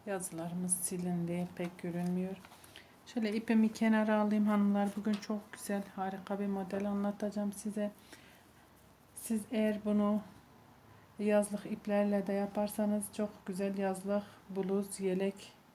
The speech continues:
hırka yapabileceğiniz çok güzel bir model. Şöyle mevsimlik iplerle de yaparsanız her zaman kullanabileceğiniz bir model olur. Bismillahirrahmanirrahim diyerekten. Şöyle hanımlar, ben şöyle bir şey yapmak istiyorum bugün.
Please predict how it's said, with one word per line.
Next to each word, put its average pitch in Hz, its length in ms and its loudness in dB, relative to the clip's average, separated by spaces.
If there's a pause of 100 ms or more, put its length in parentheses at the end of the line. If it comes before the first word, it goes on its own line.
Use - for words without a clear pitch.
(440)
hırka 196 400 0
yapabileceğiniz 190 1300 0 (200)
çok - 280 -8
güzel 190 400 -4
bir 208 80 2
model. 208 380 2 (580)
Şöyle 190 300 -2
mevsimlik 190 680 -2
iplerle 196 460 -2
de 180 60 0
yaparsanız 202 720 -2
her 196 80 0
zaman 190 320 -6
kullanabileceğiniz 185 1160 -4
bir 196 80 -4
model 175 360 -4
olur. 175 280 -4
Bismillahirrahmanirrahim 180 1400 -4
diyerekten. 185 580 -4 (680)
Şöyle 220 500 0 (400)
hanımlar, 247 580 4 (220)
ben 240 100 4
şöyle 233 360 0
bir - 40 -10
şey 254 160 0
yapmak 233 340 0
istiyorum 214 420 0
bugün. 220 320 2